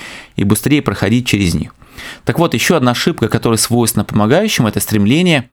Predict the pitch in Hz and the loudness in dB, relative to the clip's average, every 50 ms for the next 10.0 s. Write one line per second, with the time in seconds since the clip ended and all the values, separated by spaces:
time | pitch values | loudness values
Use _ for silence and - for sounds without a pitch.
0 | _ - 135 131 127 - - 120 127 123 123 - - 202 220 208 180 139 127 - | _ -2 0 0 2 2 2 2 0 0 0 0 0 2 2 4 4 2 2 2
1 | 104 101 113 139 156 151 131 104 - 120 113 101 120 123 147 160 151 131 104 - | 2 2 2 2 2 2 0 0 0 2 2 4 4 4 4 2 2 0 0 0
2 | 110 110 98 98 110 123 123 110 101 92 - - 98 - 107 107 113 160 185 175 | 0 0 2 2 2 2 4 2 2 0 0 -2 -2 0 0 0 0 0 0 0
3 | - - - 139 156 - - 123 117 101 - 101 101 - - 117 113 95 101 - | -2 -2 0 0 -2 0 0 0 0 0 0 -2 -2 0 0 0 0 0 0 0
4 | - 104 87 - - - - - - - - _ _ _ _ _ _ _ _ _ | -2 -2 0 0 -2 -4 -6 -10 -10 -12 -16 _ _ _ _ _ _ _ _ _
5 | _ - - 113 - - 247 226 156 - - 139 180 214 - - 156 139 143 139 | _ -6 -4 -2 0 0 0 0 0 0 0 0 0 0 0 0 0 2 2 4
6 | 127 131 147 156 156 139 123 107 104 123 143 135 - - - 113 101 98 - - | 4 4 4 4 4 4 4 4 4 2 2 2 0 0 2 2 2 2 2 0
7 | - 110 107 107 98 104 107 104 107 107 113 110 - - - 147 135 110 98 92 | 0 2 2 2 2 2 2 2 2 2 2 0 0 0 2 2 2 2 2 0
8 | - - 98 98 95 104 127 165 196 196 135 101 107 - 131 127 127 - 113 - | 0 0 0 2 2 2 2 2 2 2 2 2 2 0 0 -2 0 0 -2 0
9 | - 117 113 104 90 - - - - 85 78 - - - - - - - - | 0 2 2 0 0 -2 -4 -2 -2 -2 -2 -2 -4 -6 -6 -6 -10 -12 -14